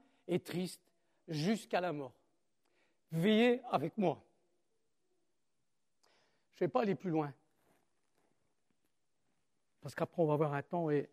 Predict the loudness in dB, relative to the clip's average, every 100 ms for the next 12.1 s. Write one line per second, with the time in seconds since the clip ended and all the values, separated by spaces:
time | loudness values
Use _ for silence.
0 | _ _ -6 0 2 4 2 -2 -4 -4
1 | -4 -8 -10 -10 -12 -12 -6 -2 0 0
2 | -2 -4 -2 -2 -2 -2 -4 -6 -8 -10
3 | _ _ _ _ _ _ _ _ _ -20
4 | -20 _ _ _ _ 6 10 10 8 6
5 | 2 2 2 0 0 -4 -4 -6 -10 _
6 | _ _ _ _ _ _ _ _ -2 0
7 | 2 0 0 -2 -2 -4 -12 -8 -6 -6
8 | -6 -6 -8 _ _ _ _ _ _ _
9 | _ _ _ _ _ _ _ 2 4 6
10 | 4 0 2 4 6 4 -2 -2 -6 -6
11 | -2 0 0 -4 -4 -4 -4 -6 -8 -12
12 | -20